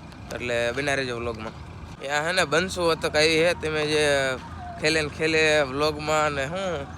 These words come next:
Instagram-માં કહેતા હોય ને કે બંસુ હારે વીડિયો બનાવો, અને ઈ હતો કાંઈ હે મારા કાકાની ને હારે ગામમાં રહે એટલે અહીંથી વહેલા વ્યાયા હે. ઈ જો કે ભણવા નહીં જાતી એટલે હે ને વહેલા વ્યાયા હે બધાય.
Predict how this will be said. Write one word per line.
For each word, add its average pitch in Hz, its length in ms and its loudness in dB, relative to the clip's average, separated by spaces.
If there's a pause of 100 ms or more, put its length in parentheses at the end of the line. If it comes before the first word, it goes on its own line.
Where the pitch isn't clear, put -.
(500)
Instagram-માં 160 560 2
કહેતા 160 280 2
હોય 180 120 4
ને 165 60 -2
કે 151 100 -2
બંસુ 151 360 0
હારે 147 300 4
વીડિયો 143 300 -2
બનાવો, 151 420 0 (340)
અને 120 140 -8
ઈ 147 140 2
હતો 151 260 0
કાંઈ 151 340 2
હે 196 180 4
મારા 131 420 -6
કાકાની 147 440 0
ને 143 100 -2
હારે 151 440 0
ગામમાં 139 340 0
રહે 147 180 2
એટલે 131 520 -2 (380)
અહીંથી 135 200 -4
વહેલા 143 240 4
વ્યાયા 135 300 4
હે. 147 180 -2 (400)
ઈ - 20 -4
જો 143 120 -2
કે 135 100 -4
ભણવા 160 340 4
નહીં 165 140 2
જાતી 151 260 2
એટલે 143 240 0
હે 175 80 -2
ને 160 80 -2
વહેલા 143 240 4
વ્યાયા 117 320 0
હે 113 80 -6
બધાય. 113 220 -4